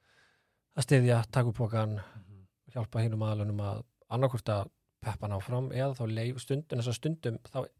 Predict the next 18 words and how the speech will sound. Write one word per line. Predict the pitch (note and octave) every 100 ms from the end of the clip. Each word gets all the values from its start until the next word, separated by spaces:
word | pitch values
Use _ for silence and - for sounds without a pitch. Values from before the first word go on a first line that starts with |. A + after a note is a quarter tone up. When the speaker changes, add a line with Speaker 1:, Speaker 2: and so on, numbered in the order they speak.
| _
Speaker 1:
má | B2 B2 C#3+ D#3 D3
líka | C3+ -
alveg | B2+ B2
vera | A#2 B2 B2 -
í, | A#2+ A2+ G2+ - _ _
þú | A2+
veist, | G#2
stundum | C3 B2+
þarf | C#3+ C#3+
maður | C3 A#2+
að, | -
að | A2+ A#2
finna | - - C#3 C3+
þetta | A#2+ A2 G#2
til | A2+
að |
komast | G#2+ G#2+ -
áfram. | - -